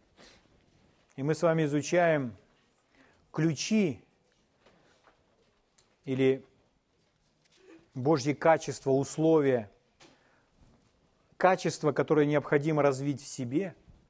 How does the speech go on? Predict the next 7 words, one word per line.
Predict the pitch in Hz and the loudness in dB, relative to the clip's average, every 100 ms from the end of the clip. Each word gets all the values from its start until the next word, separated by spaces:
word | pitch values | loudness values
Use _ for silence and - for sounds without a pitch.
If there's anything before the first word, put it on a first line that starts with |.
| _ _ _ _ | _ _ _ _
чтобы | - 147 139 | -6 -4 -2
быть | 139 156 127 | 0 0 0
более | 127 185 180 160 | 4 4 4 0
чувствительным | - 143 - 170 156 156 147 143 123 _ _ _ _ _ _ _ _ _ | -4 -10 -4 -6 -4 -4 -4 -6 -10 _ _ _ _ _ _ _ _ _
в | 113 | -8
духовном | 139 139 170 156 156 147 131 - _ _ _ _ _ _ _ _ _ _ _ _ _ _ _ _ _ 139 | -4 0 2 2 2 -2 -6 -14 _ _ _ _ _ _ _ _ _ _ _ _ _ _ _ _ _ -4
мире, | 151 113 87 | -2 -2 -6